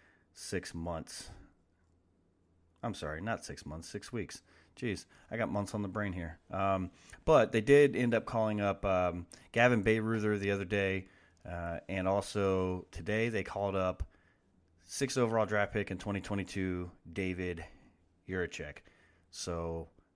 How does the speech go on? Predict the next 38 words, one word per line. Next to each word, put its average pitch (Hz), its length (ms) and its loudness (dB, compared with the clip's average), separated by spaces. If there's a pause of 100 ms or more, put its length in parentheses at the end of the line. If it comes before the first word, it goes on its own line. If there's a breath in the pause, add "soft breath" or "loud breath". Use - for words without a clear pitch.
I 92 80 -6
know 95 100 0
through 92 160 -4
five 98 280 2
games, 95 360 -4
I 90 60 -8
think 92 160 -8
he 95 80 -4
has 87 120 -6
four 101 300 -6
points 98 380 -4
up 92 160 -6
in 90 140 -6
Cleveland, 139 500 -2
so 98 160 -2
he's 104 180 -4
been 101 160 -2
doing 95 320 -2 (300)
pretty 185 180 4
well. 104 320 2 (420 soft breath)
And, 101 400 -2
um, 98 400 2 (360)
he'll 123 100 -4
be 139 100 0
nineteen 139 580 2
in 110 100 0
a - 20 -4
few 117 220 -2
weeks, 113 240 0
so 92 320 -4 (340 loud breath)
we're 107 120 -2
about 110 220 2
to 110 60 -2
see 117 220 0
what 107 180 2
he's 110 160 -2
all 101 160 2
about. 95 380 2